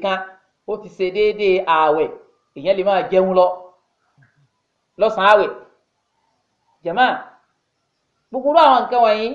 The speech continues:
nǹkan tí ò bá mu tí Ṣètánì ṣe lọ́ṣọ̀ọ́ fáwọn èèyàn ni o. Káwọn ọmọ jẹ́ kan lẹ́ni tí wọ́n máa gbarú ìtànjẹ bẹ́ẹ̀ lọ́dọ̀ irú àwọn èèyàn tí wọ́n bá rí bẹ́ẹ̀. Torí ìdí eléyìí, nínú nǹkan tí Ọlọ́run Ọba àlekè ọlá fẹ́ jù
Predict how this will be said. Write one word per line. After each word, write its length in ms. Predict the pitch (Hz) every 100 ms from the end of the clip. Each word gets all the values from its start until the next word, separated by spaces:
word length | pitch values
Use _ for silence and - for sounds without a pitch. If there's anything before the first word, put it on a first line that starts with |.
| - _ _ _ _ _ _ _ _
nǹkan 240 | 180 202
tí 100 | 202 254
ò 100 | 180
bá 260 | 185 180
mu 120 | 175
tí 100 | 180
Ṣètánì 460 | 240 233 - 202 180
ṣe 140 | 175 180
lọ́ṣọ̀ọ́ 260 | 214 175
fáwọn 220 | 196 196 175
èèyàn 260 | 156 151
ni 100 | 170
o. 100 | 160 151 _ _ _ _ _ _ _ _ _ _ _
Káwọn 200 | 240 247
ọmọ 120 | 226 240
jẹ́ 160 | 220 226
kan 140 | 208
lẹ́ni 140 | 196 202
tí 60 |
wọ́n 100 | 247
máa 140 | 220 190
gbarú 280 | 196 196 247
ìtànjẹ 320 | 202 180 214
bẹ́ẹ̀ 240 | 254 220 - - _ _ _ -
lọ́dọ̀ 240 | 202 208
irú 120 | 175 202
àwọn 260 | 190 160
èèyàn 220 | 151 139 135
tí 80 |
wọ́n 100 | 170 185
bá 80 | 196
rí 80 | 208
bẹ́ẹ̀. 220 | 214 156 - _ _ _ _ _ _ _ _ _ _ _ _ _ _ _ _ _ _ _ _ _ 320
Torí 140 | 415
ìdí 120 | 302
eléyìí, 400 | 294 311 311 233 226 - _ _ _ _ _ _
nínú 160 | 330 370
nǹkan 220 | 294 269
tí 80 | 269
Ọlọ́run 220 | 285 311 262
Ọba 120 | 247
àlekè 340 | 226 247 240
ọlá 160 | 240 269 277
fẹ́ 200 | - -
jù 120 | 311